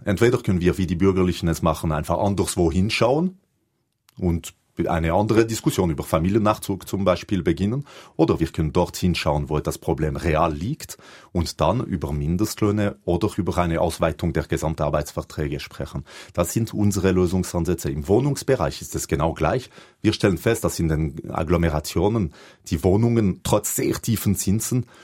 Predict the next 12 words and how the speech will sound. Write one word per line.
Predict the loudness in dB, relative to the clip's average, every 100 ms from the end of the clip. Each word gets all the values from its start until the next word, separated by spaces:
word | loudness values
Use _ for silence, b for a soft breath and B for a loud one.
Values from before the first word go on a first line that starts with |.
| b
um | 0 2
dreizehn | 2 0 0 0 0
Prozent | 0 -2 0 -2 0
im | 0
Durchschnitt | 2 2 2 0 0
steigen | 0 2 2 2
bei | 2
jedem | 2 2 2 2 0
Mietwechsler. | -2 -2 -4 -4 -6 -6 -6 B B B B _ -14
Mietwechsel. | -12 -2 2 2 2 2 2 -4 -6
Wir, | 2 4 4
wir, | 2